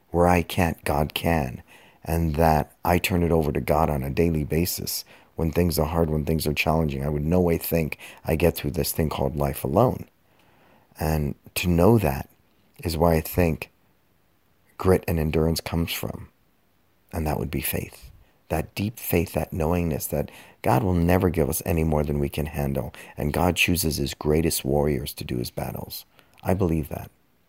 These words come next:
I believe that. When you see some small child suffering with cancer and their ability to look at their parent and say, "Hey, I don't want you to be sad anymore, Mommy. I'm staying here for you."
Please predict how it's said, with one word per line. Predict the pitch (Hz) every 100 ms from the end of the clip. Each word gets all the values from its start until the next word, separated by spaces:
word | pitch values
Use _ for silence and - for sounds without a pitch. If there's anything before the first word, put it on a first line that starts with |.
| _ _ -
I | 95
believe | 90 87 67 -
that. | - - _ _ _ _ _ _ _ _
When | 78 78
you | 76
see | - 82
some | - 80
small | - - 80
child | - - 80 76 -
suffering | - 80 82 80
with | 73 -
cancer | - 80 85 - 65 62 - - - - -
and | - 80 78 73 -
their | - 85
ability | 80 90 82 82 76 73
to | 82 76 76 - _ _ _ _ - _ _ _ - - -
look | - 85
at | 87
their | 80
parent | 71 87 82 78
and | 71
say, | - 78
"Hey, | 104 117 104 _ _ -
I | -
don't | 92
want | 95
you | 80
to | 67
be | 82
sad | - 90 90
anymore, | 80 76 73 73
Mommy. | 71 73 69
I'm | 65 80
staying | - 82 82
here | 85 73
for | -
you." | 78 80 65